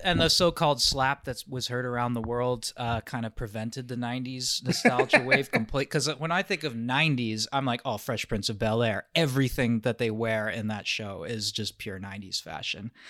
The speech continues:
Speaker 1: It's like the eighties, but then everyone went colorblind and started dressing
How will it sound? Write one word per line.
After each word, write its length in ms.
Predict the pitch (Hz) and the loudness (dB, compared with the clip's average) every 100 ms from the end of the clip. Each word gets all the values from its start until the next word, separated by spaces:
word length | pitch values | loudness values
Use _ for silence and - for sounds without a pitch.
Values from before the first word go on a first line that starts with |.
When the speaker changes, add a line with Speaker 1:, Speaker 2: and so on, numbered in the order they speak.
| - - | -6 0
Speaker 1:
It's 160 | 151 | 4
like 260 | 202 170 - 139 | 6 4 2 2
the 100 | 160 151 | 4 6
eighties, 500 | 165 151 143 120 - | 6 6 6 4 2
but 320 | - 131 123 | 4 2 2
then 380 | 131 123 120 123 | 2 2 2 2
everyone 400 | 131 131 120 113 | 2 4 4 4
went 200 | 110 107 | 2 0
colorblind 680 | 127 117 113 107 101 98 101 | 0 0 0 -2 -4 -4 -6
and 100 | 98 | -4
started 400 | - 113 101 95 | -2 -2 -4 -6
dressing 460 | 104 101 104 98 | -6 -2 -2 -4